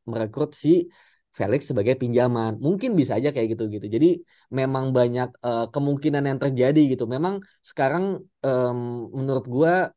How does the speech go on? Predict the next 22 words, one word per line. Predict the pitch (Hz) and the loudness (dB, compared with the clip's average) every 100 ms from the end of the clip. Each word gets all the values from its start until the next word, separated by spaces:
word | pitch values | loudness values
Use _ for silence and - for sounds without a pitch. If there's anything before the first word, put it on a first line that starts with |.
| _ _ | _ _
fokusnya | 170 156 156 214 196 | -2 0 0 2 2
lebih | 165 156 | 2 0
kepada | 139 - 131 127 | -4 -2 -2 -2
nomor | 120 123 127 131 | -2 -2 -6 -4
sembilan | 147 131 131 | 0 2 2
itu | 143 156 | 2 0
dulu, | 131 113 151 | 2 0 0
si | - - | -4 -6
Højlund. | 123 117 113 120 143 143 _ _ 110 | -2 0 2 0 -2 -8 _ _ -4
Nah, | 104 | -2
nanti | 101 175 208 | 2 2 2
kalau | 151 143 | 2 2
itu | 127 147 | 2 2
dapat, | 135 139 156 156 - | 2 2 -2 -4 -6
mungkin | 127 127 180 190 - _ _ _ _ _ _ | -6 0 0 0 -4 _ _ _ _ _ _
langkah | 131 139 147 | -4 -2 -2
keduanya | 165 135 156 160 | 4 6 6 4
adalah, | 131 165 | 4 4
"Nih | 165 190 | 2 2
Martial | 165 151 180 185 | 0 0 0 2
gimana | 151 156 160 | 2 0 0
nih?" | 143 | -2